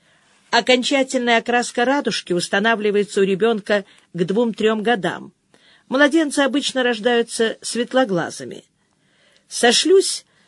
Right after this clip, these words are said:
на известного офтальмолога Фёдорова. Роговица голубоглазых в два раза чувствительнее роговицы кореглазых и в четыре роговицы черноглазых.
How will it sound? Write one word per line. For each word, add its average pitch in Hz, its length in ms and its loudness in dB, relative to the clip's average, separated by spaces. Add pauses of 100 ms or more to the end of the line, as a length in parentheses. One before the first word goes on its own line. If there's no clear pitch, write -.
(100)
на 262 420 4 (400)
известного 233 880 0 (100)
офтальмолога 208 840 0
Фёдорова. 165 680 -2 (640)
Роговица 226 640 2
голубоглазых 220 880 0 (600)
в 247 160 -8
два 311 240 4
раза 240 320 0
чувствительнее 220 800 -2
роговицы 202 580 -2
кореглазых 190 800 -2 (420)
и 214 120 0
в - 100 -6
четыре 285 640 2 (280)
роговицы 185 640 -2
черноглазых. 226 880 -4